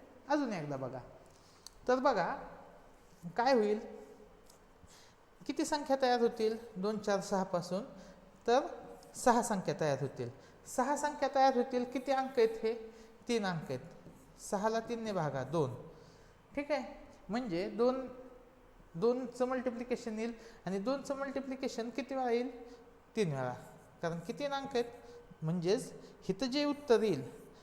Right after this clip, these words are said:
दोन, ते तीन वेळा लिहायचं. समजा इथं चार अंक असते, इथं उत्तर आलं असतं सहा,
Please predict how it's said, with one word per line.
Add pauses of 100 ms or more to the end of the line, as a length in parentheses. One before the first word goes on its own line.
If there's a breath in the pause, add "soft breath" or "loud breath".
(380 loud breath)
दोन, (600)
ते
तीन
वेळा
लिहायचं. (440 loud breath)
समजा (380 loud breath)
इथं
चार
अंक
असते, (220)
इथं
उत्तर
आलं
असतं
सहा,